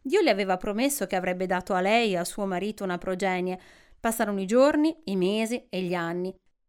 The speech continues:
Il tempo passò in fretta, così come la gioiosa speranza di Sara. Poi arrivò il giorno in cui Dio parlò nuovamente ad Abramo, dicendogli: "Tornerò certamente da te tra un anno.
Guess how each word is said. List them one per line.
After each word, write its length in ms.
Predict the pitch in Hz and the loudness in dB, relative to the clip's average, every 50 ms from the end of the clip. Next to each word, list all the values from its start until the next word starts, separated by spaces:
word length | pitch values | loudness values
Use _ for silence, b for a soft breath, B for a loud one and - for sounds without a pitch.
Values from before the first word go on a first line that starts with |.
| _ _ | _ _
Il 200 | - 262 240 247 | -2 -2 0 2
tempo 360 | - 262 277 277 285 262 - | 4 4 4 4 2 0 0
passò 320 | - 202 - - 226 202 | -2 -4 -2 0 0 2
in 120 | 202 196 196 | 2 0 -2
fretta, 540 | - - 208 196 190 - _ - 190 - _ - | -2 -2 -2 -2 -4 -4 _ -8 -8 -8 _ 4
così 260 | - 302 285 - 370 | 4 6 6 4 4
come 240 | - 427 359 269 220 | 4 4 4 6 6
la 140 | 208 208 | 4 4
gioiosa 420 | 202 233 226 226 247 269 277 277 254 | 4 2 2 4 4 4 4 4 2
speranza 560 | 233 - - 233 202 196 196 208 208 - 220 | -2 -2 0 0 2 2 2 0 0 -2 -4
di 140 | 202 202 185 | -4 -4 -4
Sara. 440 | - - 170 143 147 156 156 160 - _ _ _ _ _ _ _ _ - | -2 -2 -2 -2 -2 -4 -6 -8 -10 _ _ _ _ _ _ _ _ 0
Poi 220 | - 494 427 330 | 2 4 4 4
arrivò 320 | 226 196 208 202 - 180 175 | 4 2 0 -2 -2 -2 -2
il 80 | 208 | 0
giorno 260 | 208 220 202 196 190 | 0 0 0 0 0
in 100 | 190 185 | -2 -4
cui 220 | 180 - 320 320 247 | -2 0 2 2 2
Dio 340 | 202 214 196 208 233 233 - | 2 0 -2 -2 -2 -4 -6
parlò 340 | - 311 302 277 247 202 180 | -4 -2 0 2 2 2 2
nuovamente 600 | 185 196 202 208 240 247 233 214 190 190 202 208 | 2 2 2 2 2 2 2 0 0 -2 -2 -2
ad 100 | 190 190 | -2 0
Abramo, 560 | 185 180 185 180 175 170 175 180 180 - _ _ _ | 0 0 0 0 0 -2 -2 -4 -6 -8 _ _ _
dicendogli: 840 | - 220 247 240 - 254 196 175 170 175 175 175 175 170 175 175 180 - _ _ _ | -4 -2 -2 2 2 2 2 4 2 0 0 -2 -2 -2 -4 -6 -8 -10 _ _ _
"Tornerò 460 | - 269 277 277 277 285 285 302 359 | 6 6 6 6 6 4 4 4 4
certamente 640 | 349 - 311 294 - - 240 233 247 277 269 269 269 | 2 2 0 0 0 0 0 0 0 0 0 0 0
da 140 | 220 208 196 | 0 0 0
te 280 | - - 240 262 - - | 0 0 -2 -2 -2 -4
tra 180 | - 240 220 208 | -2 0 0 2
un 120 | 196 196 | 2 0
anno. 520 | 165 151 143 151 165 170 175 180 180 - | -2 -2 -4 -4 -4 -4 -4 -6 -8 -12